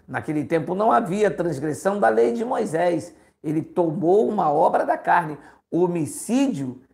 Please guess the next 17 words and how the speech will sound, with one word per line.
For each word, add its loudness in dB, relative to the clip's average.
era -4
uma -2
obra 0
da -6
carne. -10
Ele 0
era 0
o -2
próprio 0
diabo, -2
o -6
próprio 2
acusador, -4
o 0
próprio 2
opositor 0
invejoso -2